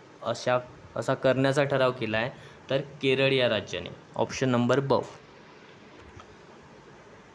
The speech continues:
त्यानंतरचा प्रश्न आहे महाराष्ट्र राज्याचे गृहमंत्री कोण आहे, ठीक आहे. दोन हजार चोवीसमध्ये कोण आहे गृहमंत्री?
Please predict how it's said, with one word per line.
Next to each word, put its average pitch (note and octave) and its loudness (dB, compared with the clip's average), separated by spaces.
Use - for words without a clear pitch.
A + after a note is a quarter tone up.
त्यानंतरचा B2 -4
प्रश्न B2 -6
आहे - -12
महाराष्ट्र A#2 0
राज्याचे B2 0
गृहमंत्री C3 0
कोण B2+ 2
आहे, A2 2
ठीक B2 -2
आहे. B2+ 4
दोन B2 0
हजार B2 2
चोवीसमध्ये B2 -2
कोण B2+ -2
आहे B2 0
गृहमंत्री? B2 0